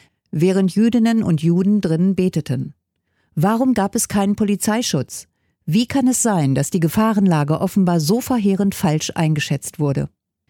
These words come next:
„Du Jude“, schallt es aggressiv über unsere Schulhöfe. Das darf nicht unwidersprochen durchgehen, als sei es ein harmloses Schimpfwort. Was läuft da schief, wenn doch die Shoah zum Kernbestand jedes schulischen Geschichtsunterrichts gehört?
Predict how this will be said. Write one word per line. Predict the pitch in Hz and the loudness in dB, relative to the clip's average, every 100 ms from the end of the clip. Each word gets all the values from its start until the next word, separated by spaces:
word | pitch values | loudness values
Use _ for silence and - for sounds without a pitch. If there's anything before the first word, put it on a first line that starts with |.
| _ - _ _ | _ -20 _ _
„Du | 151 247 269 | 0 2 4
Jude“, | 240 277 220 131 - _ _ | 4 4 4 0 -2 _ _
schallt | - - 139 139 | -6 -2 0 -2
es | - | -2
aggressiv | 151 160 - 190 185 | -2 -2 0 0 0
über | 202 185 | 0 0
unsere | - 185 185 | 2 0 0
Schulhöfe. | - 233 220 139 120 127 - _ _ _ _ | 2 2 4 2 0 -6 -6 _ _ _ _
Das | 170 170 - | -2 0 0
darf | 185 180 - | -2 0 2
nicht | 190 - - | 0 0 0
unwidersprochen | 196 180 165 175 180 170 185 | 0 2 2 0 0 0 0
durchgehen, | 214 214 - 175 151 139 - - _ | 2 0 0 0 0 0 -4 -18 _
als | 170 160 | -2 0
sei | 175 165 | 0 0
es | 170 | 0
ein | - 156 147 | 0 0 0
harmloses | 165 175 180 175 180 | 0 2 0 -2 -2
Schimpfwort. | 214 220 - 131 - - _ _ _ _ _ 170 | -2 -2 0 -2 -4 -12 _ _ _ _ _ -2
Was | 247 - | -2 -2
läuft | 226 226 - | -2 -2 -2
da | 220 | -4
schief, | - - 208 - - _ _ - | -2 -2 -2 -4 -12 _ _ -4
wenn | 170 | 0
doch | 180 165 | 0 -2
die | 202 | -4
Shoah | - 233 240 254 | -2 0 0 -2
zum | 226 175 | -2 -2
Kernbestand | - 190 214 226 - 226 220 220 | -2 -2 0 -2 -4 -2 -2 -2
jedes | 175 196 214 - | 0 0 -2 -4
schulischen | - 190 190 202 202 | -2 0 0 0 -2
Geschichtsunterrichts | 190 262 - - 226 202 147 - - | -2 -4 -6 -4 -2 0 -2 -4 -4
gehört? | 151 139 120 - | 0 0 -2 -8